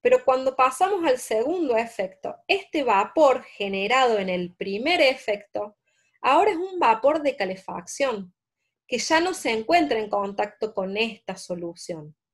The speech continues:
sino que es el vapor que va a calefaccionar y que va a transferir su calor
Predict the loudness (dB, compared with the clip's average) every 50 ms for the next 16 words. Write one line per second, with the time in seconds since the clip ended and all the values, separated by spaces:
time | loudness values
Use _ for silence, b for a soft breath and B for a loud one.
0 | _ _ _ _ _ _ -12 -10 -6 -6 -6 -4 -2 -2 -2 -2 -2 -2 0 2
1 | 4 4 4 4 4 4 4 2 -2 -10 _ _ _ _ _ _ _ _ _ _
2 | _ _ _ _ _ -4 0 2 2 2 4 4 2 2 0 -2 -4 -6 -6 -6
3 | -4 -2 0 0 2 2 0 0 0 -2 -4 -6 -12 _ _ _ _ _ _ _
4 | _ _ _ _ _ _ _ _ -10 -10 -4 2 2 4 6 4 4 4 2 0
5 | 0 -2 -2 0 0 2 2 2 2 0 -4 -4 -6 -12 -10 -12 -8 -4 0 4
6 | 4 4 6 6 4 4 2 0 -2 -12